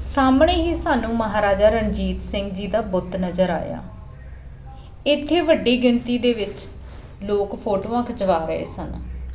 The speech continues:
ਛੋਟੇ ਛੋਟੇ ਬੱਚਿਆਂ ਵਿੱਚ ਵੀ ਫੋਟੋਆਂ ਖਿਚਵਾਉਣ ਦਾ ਉਤਸ਼ਾਹ ਵੇਖਣ ਵਾਲਾ ਸੀ। ਬੱਚੇ ਬੜੇ ਗੌਰ ਨਾਲ ਬੁੱਤ ਵੱਲ ਵੇਖ ਰਹੇ ਸਨ।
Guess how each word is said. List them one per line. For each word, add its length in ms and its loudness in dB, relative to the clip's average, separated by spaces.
ਛੋਟੇ 400 2
ਛੋਟੇ 300 2
ਬੱਚਿਆਂ 460 0
ਵਿੱਚ 220 -6
ਵੀ 140 -4
ਫੋਟੋਆਂ 480 0
ਖਿਚਵਾਉਣ 580 -6
ਦਾ 180 0
ਉਤਸ਼ਾਹ 440 -2
ਵੇਖਣ 400 -4
ਵਾਲਾ 300 0
ਸੀ। 200 -10
ਬੱਚੇ 400 0
ਬੜੇ 300 4
ਗੌਰ 340 6
ਨਾਲ 220 2
ਬੁੱਤ 280 0
ਵੱਲ 220 2
ਵੇਖ 300 -6
ਰਹੇ 160 -6
ਸਨ। 240 -6